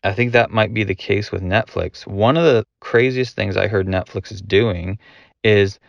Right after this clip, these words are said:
they're looking at the possibility of a forty-five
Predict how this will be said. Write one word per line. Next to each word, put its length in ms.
they're 400
looking 580
at 180
the 80
possibility 1000
of 500
a 80
forty-five 840